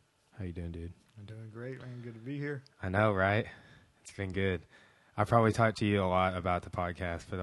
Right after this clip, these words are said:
Speaker 1: like, a year, huh?
Speaker 2: <laughs> Yeah.
Speaker 1: Like, c-, just 'cause I was really wanting to do it. And, uh, you're, uh, I think we're, like, thirty episodes. Not a, I think I've done a few solo ones, but most of 'em been guests. So, appreciate you coming on.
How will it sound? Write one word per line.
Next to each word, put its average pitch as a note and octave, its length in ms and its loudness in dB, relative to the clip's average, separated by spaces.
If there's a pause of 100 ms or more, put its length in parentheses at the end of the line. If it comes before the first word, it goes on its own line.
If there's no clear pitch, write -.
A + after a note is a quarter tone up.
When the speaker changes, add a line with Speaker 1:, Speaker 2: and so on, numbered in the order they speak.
Speaker 1:
like, F2 240 -10
a F#2 60 -6
year, E2+ 300 -4
huh? F2 680 -4
Speaker 2:
<laughs> - 100 -6
Yeah. F3+ 140 6 (340)
Speaker 1:
Like, A2 380 2
c-, - 280 2
just B2+ 200 4
'cause A#2 160 2
I G#2+ 100 4
was G2 120 2
really G2 120 4
wanting F#2 220 -2
to E2+ 80 -8
do F2+ 200 0
it. F2+ 120 -2 (1080)
And, A2 320 -2
uh, G2 360 4 (420)
you're, A2 280 2
uh, G2 340 2 (200)
I G#2+ 40 -6
think A#2 220 -6
we're, G2+ 120 -2
like, F#2 200 -2
thirty F#2+ 360 -4
episodes. F#2+ 680 -4
Not F#2 180 -4
a, E2+ 100 -8 (280)
I G2 140 -4
think G#2 260 -8
I've F#2+ 120 -6
done F#2+ 160 -2
a F2 60 -6
few F#2+ 200 -6
solo F2 380 -6
ones, F2 320 -8
but F2+ 200 -8
most F#2 280 -6
of F#2 100 -6
'em F2+ 140 -12
been F2+ 160 -10
guests. F2 540 -12 (600)
So, F2 260 -12
appreciate F2+ 460 -10
you - 60 -16
coming F2+ 220 -10
on. G2 200 -10